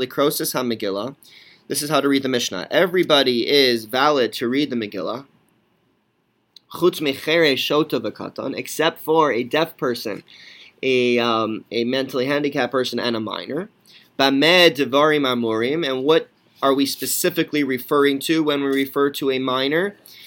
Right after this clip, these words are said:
B'katan shelo higia lechinuch. We're referring to a minor that did not yet reach the age of chinuch, which means the age of being of, of, of where we are required to start teaching them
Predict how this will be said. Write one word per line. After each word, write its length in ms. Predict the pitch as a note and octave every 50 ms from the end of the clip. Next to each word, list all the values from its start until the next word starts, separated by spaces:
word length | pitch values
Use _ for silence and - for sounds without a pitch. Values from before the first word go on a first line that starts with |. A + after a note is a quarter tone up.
| - - - - _ _ _
B'katan 500 | - B2+ - - D3+ D3+ D3+ - F3+ D#3+
shelo 360 | D#3+ - - D3+ D3 D3 D3+
higia 300 | D3 D3+ B2 A#2+ C#3+ D3
lechinuch. 580 | C#3+ C#3+ D3 D3 - - F#3 F#3 C#3 A2 A2 -
We're 160 | A#2+ B2 B2
referring 400 | B2+ B2+ C3 - C3+ C#3 D3 D#3
to 340 | - - C3+ B2 B2 C3+ C3+ -
a 200 | A2+ A#2+ A#2+ A#2+
minor 440 | B2 B2 B2 C#3 E3 F3+ D3 C3+ C3+
that 200 | C3 C3 A2+ -
did 120 | C3+ C3
not 240 | B2+ C3 D3 D3+ G2
yet 180 | C3+ C3+ B2+
reach 300 | - D3 D#3 D3 C#3 -
the 200 | - C3+ C3 -
age 440 | - D#3 F#3+ G3 F3 D3+ C#3+ C#3 - -
of 200 | - C3 B2 A2
chinuch, 640 | B2 - - - - G#3 G#3 C#3+ F#2+ A2+ - - - _ _ - - - - _ _
which 200 | - C3 - -
means 220 | D3+ D#3 D3 C3
the 120 | C3+ D3 -
age 360 | D3+ F3 E3+ E3+ D#3+ C#3+ C#3+
of 380 | - - C#3+ C#3+ C#3+ C3+ A#2+ - _ _ - _ _ _ _ _
being 240 | C#3+ D3+ D3+ D3 C#3+
of, 360 | F#2+ B2+ B2+ B2+ B2+ A#2+ -
of, 300 | - B2 B2+ B2 B2 A#2+ - -
of 260 | - C3 B2+ B2 A2+ A2 - - _ _ _ _ _ _ -
where 180 | C3+ C#3 C3+
we 260 | C3 C#3+ E3 F3 E3 E3
are 220 | D3+ C#3 C3 A#2+
required 760 | A2 G#2 C#3 C#3 - - - - D#3 D#3+ E3 D3+ C#3 C3 B2+ C3
to 140 | - C#3 C3
start 500 | - - - D#3+ D3+ D3+ D3 C#3+ D3 -
teaching 500 | - - - F#3 F#3+ - - E3+ D3+ C#3+
them 340 | C3+ C3 B2 B2 B2+ B2+ B2